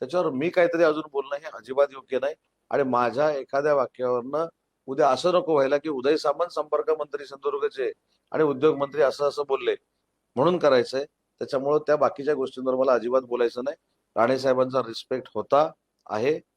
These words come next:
आणि पुढे देखील राहणार आहे. नाही, नाही, हे माझं म्हणणं तेच आहे की आपण राणे साहेबांच्या प्रेस कॉन्फरन्सच्या अगोदर ज्या ज्या काही गोष्टी घडलेल्या आहेत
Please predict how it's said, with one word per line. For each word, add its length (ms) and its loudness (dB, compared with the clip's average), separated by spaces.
आणि 120 -8
पुढे 220 -2
देखील 280 -6
राहणार 240 -4
आहे. 140 -20
नाही, 100 6
नाही, 160 6
हे 340 2
माझं 300 6
म्हणणं 300 6
तेच 180 4
आहे 220 4
की 160 2
आपण 300 4
राणे 260 6
साहेबांच्या 880 4
प्रेस 240 4
कॉन्फरन्सच्या 680 4
अगोदर 380 4
ज्या 120 4
ज्या 140 2
काही 160 2
गोष्टी 300 -12
घडलेल्या 420 -2
आहेत 180 -6